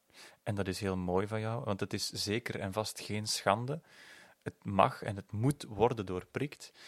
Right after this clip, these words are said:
En ik vind het heel mooi dat je je verhaal ook in deze zesde aflevering met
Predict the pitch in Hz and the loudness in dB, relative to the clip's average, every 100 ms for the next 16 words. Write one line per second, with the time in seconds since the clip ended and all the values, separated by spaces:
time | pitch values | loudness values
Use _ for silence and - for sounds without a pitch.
0 | - - - 107 104 - 104 95 113 104 | -20 -20 -6 -4 -4 -4 -4 0 0 0
1 | 110 101 95 90 87 92 92 104 98 98 | -2 0 0 -2 -2 -2 0 0 -2 -2
2 | 92 92 95 - 110 104 104 101 92 92 | -2 -2 -2 -2 -2 0 -2 -2 -4 -4
3 | 90 92 92 - _ 95 92 - | -4 -6 -8 -14 _ -4 -4 -4